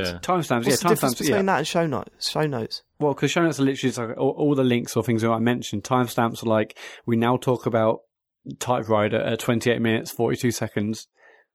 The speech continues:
Speaker 2: That's long thing.
Speaker 3: Well, we could do show notes if you, I, I mean, we don't really talk about links and stuff. That, uh, that was a rare occasion where we would talk about links, wasn't it? We don't usually
Speaker 2: Uh,
Speaker 3: do
Speaker 2: yeah,
Speaker 3: that
Speaker 2: apart
Speaker 3: sort
Speaker 2: from
Speaker 3: of
Speaker 2: the
Speaker 3: stuff.
Speaker 2: New Zelda game.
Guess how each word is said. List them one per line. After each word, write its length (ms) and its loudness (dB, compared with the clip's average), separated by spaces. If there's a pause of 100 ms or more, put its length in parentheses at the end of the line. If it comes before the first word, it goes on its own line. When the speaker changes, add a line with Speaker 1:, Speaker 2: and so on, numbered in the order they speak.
(320)
Speaker 2:
That's 200 -12
long 240 -2
thing. 180 -2
Speaker 3:
Well, 80 0
we 100 0
could 120 -6
do 120 0
show 280 2
notes 260 0
if 140 -8
you, 60 -12 (300)
I, 180 -2 (280)
I 60 -4
mean, 320 0 (260)
we 160 0
don't 280 -2
really 360 0
talk 320 -4
about 300 -2
links 260 -8
and 80 -10
stuff. 220 -6
That, 140 2
uh, 120 2
that 160 0
was 80 -6
a 60 0
rare 340 2
occasion 420 0
where 120 4
we 100 0
would 120 -8
talk 160 -4
about 220 0
links, 320 -2
wasn't 200 -2
it? 80 -4 (760)
We 120 2
don't 180 2
usually 260 2
Speaker 2:
Uh, 40 0
Speaker 3:
do 60 4
Speaker 2:
yeah, 80 4
Speaker 3:
that 80 4
Speaker 2:
apart 120 2
Speaker 3:
sort 80 0
Speaker 2:
from 60 0
Speaker 3:
of 40 2
Speaker 2:
the 60 2
Speaker 3:
stuff. 100 4
Speaker 2:
New 80 4
Zelda 260 4
game. 200 -2